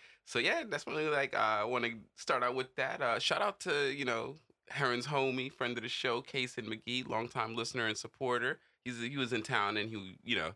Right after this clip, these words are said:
wanted to organize a little something, but I wanna give him a shout out because I appreciate him reaching out, you know what I mean?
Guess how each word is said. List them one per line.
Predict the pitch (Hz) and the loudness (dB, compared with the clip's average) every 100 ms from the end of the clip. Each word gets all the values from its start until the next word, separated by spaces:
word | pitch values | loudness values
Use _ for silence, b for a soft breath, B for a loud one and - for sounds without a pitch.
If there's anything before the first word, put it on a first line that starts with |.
| b b b - | b b b -2
wanted | 107 90 | -2 0
to | |
organize | 104 101 98 95 98 | 0 2 2 0 0
a | |
little | 98 | -4
something, | 92 117 101 110 110 | -2 -2 0 -2 -2
but | 92 | 0
I | |
wanna | 95 98 | 0 0
give | 98 | -2
him | 90 85 | -2 -2
a | |
shout | - - 139 104 98 | 2 4 6 4 4
out | 104 117 | 2 0
because | 127 104 | -6 -2
I | 85 | -2
appreciate | 90 - 104 110 95 92 | -2 -4 -2 0 0 0
him | 90 98 | -2 -2
reaching | 95 - 101 | -4 -2 -2
out, | 98 - | -2 -2
you | |
know | 117 | -2
what | 110 | -2
I | 107 | -4
mean? | 110 123 | -6 -8